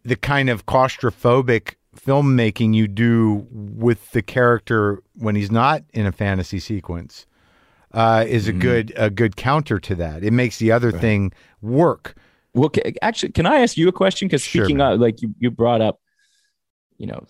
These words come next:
Speaker 2: things feeling real. So we both, we, we, we both made shows, like, largely about ourselves, but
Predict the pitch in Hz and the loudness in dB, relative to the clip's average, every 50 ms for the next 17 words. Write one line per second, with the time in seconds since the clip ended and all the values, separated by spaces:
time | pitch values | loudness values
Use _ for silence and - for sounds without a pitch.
0 | _ _ - 135 135 135 117 - - 127 120 110 104 98 92 92 101 113 110 95 | _ _ -2 0 0 0 -2 0 0 2 2 2 2 0 -2 0 2 2 2 2
1 | 67 50 50 - _ _ _ _ _ _ _ _ - - 117 113 113 107 107 104 | 0 -2 -6 -10 _ _ _ _ _ _ _ _ -4 0 2 2 2 4 2 0
2 | - - _ _ _ _ - 120 131 156 165 139 143 147 151 139 117 - - - | -2 -4 _ _ _ _ -2 0 0 0 2 2 2 2 2 0 -2 -4 -16 -20
3 | _ _ _ _ _ _ _ _ _ _ _ _ _ _ _ _ _ _ _ - | _ _ _ _ _ _ _ _ _ _ _ _ _ _ _ _ _ _ _ -16
4 | - 95 85 - - 92 107 107 123 131 120 - - - 123 127 107 143 147 147 | -12 -10 -10 -10 -8 -8 -6 -4 -2 -2 -4 -4 -6 -6 -6 -4 0 0 0 0
5 | - - 147 135 117 - - - 127 123 117 113 107 101 110 104 101 - - - | 0 -2 -2 -2 -2 -4 -2 0 2 4 4 2 0 0 0 0 0 -2 -6 -10
6 | 104 98 107 113 113 120 117 110 110 113 110 107 104 92 - 104 104 104 101 98 | -4 0 0 2 2 2 0 0 0 2 2 2 2 2 0 0 0 2 2 2
7 | 98 95 - - - 110 104 98 95 104 - - 98 87 - | 0 0 -2 -2 -2 0 0 0 -2 -4 -2 -2 -2 -2 -2